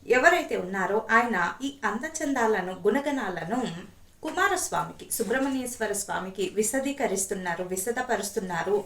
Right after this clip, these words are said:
అంటే అటు పక్కనే వల్లీదేవి కూడా ఉంది. మరి ఆమె సమక్షంలోనే ఆమె అందచందాలను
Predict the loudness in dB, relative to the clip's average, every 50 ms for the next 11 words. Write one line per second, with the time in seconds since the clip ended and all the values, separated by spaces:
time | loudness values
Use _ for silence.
0 | 0 -2 -2 -2 -2 -8 -10 -2 4 6 6 6 6 2 2 2 4 4 4 4
1 | 4 2 0 -2 -6 -8 -2 2 2 2 2 2 -2 -2 0 0 0 0 0 2
2 | 2 4 4 4 2 2 2 0 0 2 0 -2 -2 2 2 2 2 2 0 2
3 | 4 4 4 2 0 -2 -2 -4 -2 -2 -2 -2 0 -2 -2 -2 -2 -2 -2 -2
4 | -2 0 2 0 0 0 0 -2 -2 -2 -2 0 -2 -2 -2 -2 0 2 4 4
5 | 4 4 0 0 0 2 2 2 2 0 -6